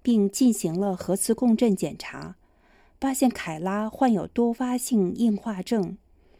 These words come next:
这种疾病是人体免疫系统攻击自身神经细胞的疾病，造成大脑与脊髓和身体的其他部位的通讯发生短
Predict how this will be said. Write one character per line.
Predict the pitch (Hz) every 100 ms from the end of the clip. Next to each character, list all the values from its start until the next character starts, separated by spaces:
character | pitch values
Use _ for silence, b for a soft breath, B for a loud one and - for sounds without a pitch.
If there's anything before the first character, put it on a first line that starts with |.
| b b b b
这 | 294 254
种 | 185
疾 | 175 165 160
病 | 220 202 175 220
是 | - 247
人 | 196 190 226
体 | - 175
免 | 196 190 156
疫 | 180 214
系 | - 247
统 | - 165 147 220 -
攻 | 247 247
击 | 247 233 233
自 | - 240 190
身 | - 233 233
神 | - 170
经 | 180 220
细 | 220 233 196
胞 | 214 220
的 | 185
疾 | - 147
病， | 151 190 165 185 _ b b b b b
造 | - 247
成 | 226 226
大 | 226 247 190
脑 | 175 156 165 262 302
与 | 202
脊 | 214 - 165
髓 | - - 151 165 202
和 | - 196
身 | - 254
体 | 247 180
的 | 147
其 | - 190
他 | - 226
部 | - 240 185
位 | 202
的 | 180 165
通 | - 247 247
讯 | - 233 170 185 _ _
发 | - 233
生 | 247 240
短 | 190 -